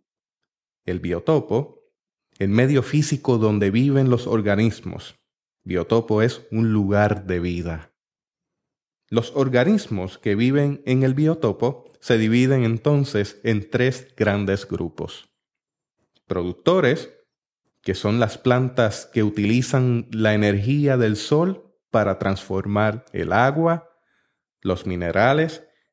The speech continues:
y el dióxido de carbono del aire en alimentos para ellas y para los organismos restantes que habitan el planeta.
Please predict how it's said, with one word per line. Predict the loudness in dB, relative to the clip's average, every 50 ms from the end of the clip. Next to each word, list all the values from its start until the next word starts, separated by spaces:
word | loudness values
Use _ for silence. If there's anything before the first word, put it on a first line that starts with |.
| _ _
y | -4 0 0
el | 0 0 0
dióxido | -2 0 2 2 2 0 0 -2 0 0 0 0
de | 0 0
carbono | 0 0 0 0 0 0 2 2 2 2 2 0 2
del | 2 2 2 2
aire | 2 2 2 2 2 2 2 2 0 -4 -4 _ 0
en | 2 2 2 2
alimentos | 0 0 0 0 0 2 2 2 2 0 -2 -2 -2 -2 -2 -2 -4 -8
para | -6 -4 -2 -2 0 0 2 2
ellas | 2 2 2 2 2 2 0 0 -4 -10 -20 _ _ _ _
y | -4 -2
para | 0 2 2 2 2
los | 0 -2 -4 -8 -4
organismos | -2 -2 0 0 0 0 0 -2 -2 -2 -2 -2 -2 -2 -6 -14 -8
restantes | -2 -2 -2 -2 -4 -4 -2 0 0 2 0 -2 -2 -2 -2 -2 -2 -6 -14 _ _
que | -4 -2 0
habitan | 0 0 0 0 0 0 0 0 0 -2 -4 -2
el | 0 0 0
planeta. | 0 0 -2 -2 -2 -2 -4 -4 -4 -6 -6 -6 -10